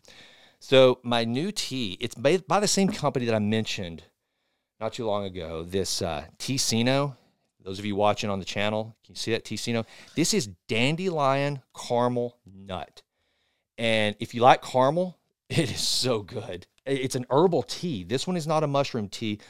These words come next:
like the other one from Ticino that I mentioned that was kind of the rose flavored tea. This only has fifteen calories, and it's got all kinds of good stuff. It's got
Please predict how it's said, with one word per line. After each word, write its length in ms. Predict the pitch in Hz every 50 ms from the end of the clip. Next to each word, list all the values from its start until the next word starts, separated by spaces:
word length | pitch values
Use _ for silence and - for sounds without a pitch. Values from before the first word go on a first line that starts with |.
| - - -
like 180 | 110 113 -
the 120 | - 113 117
other 100 | 123 123
one 100 | 117 107
from 140 | - 98 87
Ticino 460 | - 104 95 - - 104 98 95 92
that 100 | 90 90
I 60 | 90
mentioned 380 | 87 87 85 82 - 95 92 82
that 120 | 92 -
was 160 | - 92 87 -
kind 200 | - - 101 95
of 40 |
the 220 | 87 90 80 80 92
rose 400 | 95 92 95 98 101 101 - - - - - _ _
flavored 380 | - 104 104 101 95 101 95 -
tea. 320 | - - 107 104 104 104 - _ _ _ _ _ _ _
This 160 | - 107 -
only 140 | 123 127 120
has 140 | 110 95 -
fifteen 400 | - 131 131 - - 143 139 120
calories, 560 | - 113 120 123 123 123 120 120 120 107 -
and 40 | 98
it's 80 | 98
got 140 | - 104 92 -
all 180 | - 107 120 135
kinds 420 | 127 - - 113 113 113 113 98
of 160 | 101 95 85 -
good 200 | - 107 101 -
stuff. 240 | - 113 110 107
It's 80 | 98 -
got 260 | - 104 92 92 -